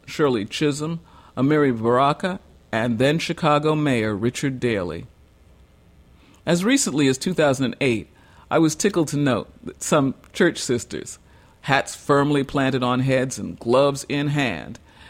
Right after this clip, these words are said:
had made Johnson headquarters a stop on their Chicago trip and just come to visit the building and see where the magazine that had been so much a part of their lives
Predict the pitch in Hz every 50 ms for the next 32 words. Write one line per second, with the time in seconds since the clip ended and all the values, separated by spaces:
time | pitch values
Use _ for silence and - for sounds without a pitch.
0 | - - - - 139 131 139 147 147 143 143 131 151 147 147 151 151 - 160 151
1 | 156 160 147 143 - - 135 120 110 95 104 110 - - - - - - 131 123
2 | 117 - 110 110 113 107 101 - - - - - 120 117 110 104 123 135 - -
3 | - 80 65 - - - _ - - - - - - _ _ - 107 117 110 -
4 | 143 135 135 - - 208 165 151 156 147 131 127 135 135 151 147 - 160 156 139
5 | 131 120 110 101 98 107 - - 107 107 - - 139 139 131 127 127 117 104 113
6 | 120 120 123 131 143 156 143 143 143 127 107 110 110 107 110 110 101 117 113 110
7 | - - - - 170 151 135 113 98 - - - - 127 117 110 113 104 110 123
8 | 135 143 127 107 98 85 82 - - - -